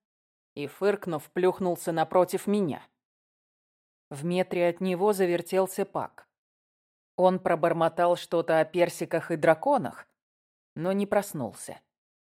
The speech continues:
Мы с Волком несколько минут глядели друг на друга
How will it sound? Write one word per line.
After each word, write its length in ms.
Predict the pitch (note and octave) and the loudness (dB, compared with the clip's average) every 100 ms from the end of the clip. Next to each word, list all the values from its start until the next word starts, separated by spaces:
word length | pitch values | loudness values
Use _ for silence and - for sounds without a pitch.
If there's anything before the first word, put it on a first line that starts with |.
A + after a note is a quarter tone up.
| _ _ _ _ _ _ _ | _ _ _ _ _ _ _
Мы 160 | C#3+ C3+ | -12 -12
с 120 | - | -10
Волком 500 | D3 E3+ E3+ D#3+ D3+ | -4 -4 -2 -6 -4
несколько 500 | D#3 D#3+ - D3+ D#3+ | -4 -4 -6 -8 -6
минут 360 | D3+ D3+ E3 E3 | -4 -2 -4 -4
глядели 580 | D#3 E3+ D#3+ D#3+ C3+ | -4 -4 -2 -2 -2
друг 300 | C3 C#3+ C3+ | -4 -6 -6
на 120 | D3+ C#3 | -6 -4
друга 440 | F3+ F3+ C#3+ - | -2 0 0 -2